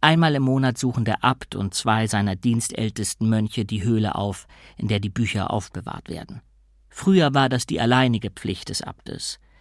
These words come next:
Aber nach dem unglückseligen Fall des neunundfünfzigsten Abtes, der mit kleineren Wetten eine Million Dollar ergaunert hatte, ehe ihm seine Mönchskollegen auf die Schliche kamen, waren ihm zwei andere zuverlässige Mönche zur Seite gestellt worden.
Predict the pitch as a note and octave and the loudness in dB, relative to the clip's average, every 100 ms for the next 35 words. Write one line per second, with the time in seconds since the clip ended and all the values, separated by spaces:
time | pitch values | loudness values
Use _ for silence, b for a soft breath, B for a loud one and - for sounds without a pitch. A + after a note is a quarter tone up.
0 | b C3+ C#3+ C#3+ C#3+ - C3+ - D#3 C#3 | b 0 2 2 0 2 0 2 2 2
1 | B2 - C3 B2 A#2+ A2 C3 A#2+ A2+ G#2+ | 2 2 2 4 0 -2 0 0 0 -2
2 | B2 A#2+ A2 G2+ C#3+ C#3 - A2 - - | 0 2 0 0 -2 -2 -4 -6 -6 -6
3 | - A#2 - A#2+ - B B B B - | -6 -4 0 0 0 B B B B 0
4 | B2+ B2 - - C#3+ C3+ B2 A#2+ A#2+ C#3 | 2 2 -2 0 2 2 2 0 0 -2
5 | - A#2+ - B2+ B2+ A#2+ A2 A2+ G#2+ C#3 | -2 -4 0 0 2 0 0 -2 -2 -2
6 | D3 F2+ F2+ F#2+ F#2 E2+ - G2+ B2+ B2 | -2 -2 -4 -4 -4 -4 -6 -4 -4 -4
7 | B B - D3 C#3 A2+ D#2 A2+ A2+ A2+ | B B 2 4 4 2 -2 -2 0 0
8 | A2 G#2+ A#2 A2+ - - A2 G#2+ G#2 A2 | 2 2 2 0 -4 -6 -4 -2 -2 -4
9 | F#2+ A#2+ - B2+ A#2 A2+ - G#2 G#2 A#2 | -6 -6 -2 -2 -2 -4 -2 0 0 0
10 | - B B - D3+ D#3+ E3+ F3 D#3+ - | -4 B B 0 4 4 2 0 -2 0
11 | E3 E3 - D#3 A#2 F2+ D#2 - - D#3 | 0 0 2 2 2 -2 -6 -10 -2 0
12 | B2+ A2 G2 F#2+ A2+ G#2+ G#2 G2+ F#2+ G2 | 2 0 -2 -4 -4 -2 -2 -2 -4 -8
13 | - G2+ G2 F2+ D#2+ G2 - - - - | -6 -2 -2 -4 -8 -10 -10 -12 -12 -14
14 | - | -16